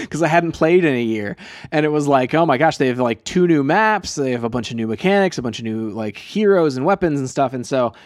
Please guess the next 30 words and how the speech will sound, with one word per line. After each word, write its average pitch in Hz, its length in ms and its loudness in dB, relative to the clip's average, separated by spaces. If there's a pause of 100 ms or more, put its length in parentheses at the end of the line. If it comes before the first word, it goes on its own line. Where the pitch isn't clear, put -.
(200)
anyway, 151 280 4
it's 123 120 -4
just - 240 -8
that, 185 180 2
it's 185 220 0
that 180 200 0
re-, 185 220 4
refresh 175 640 0
thing. 110 300 -12
So 127 360 2 (280)
if 147 160 -2
they 156 100 4
hit 208 140 4
the 202 100 4
refresh 160 460 2
thing, 113 180 -6
it's 107 140 -10
like 110 100 -8
they'll 143 220 0
bring 143 420 2
people 156 300 0
back 156 280 4
in 196 180 2
like 120 200 -2
me, 180 320 -6
you 127 160 -2
know, 143 240 2
and, 139 220 0
uh, 135 560 4
and 143 580 -6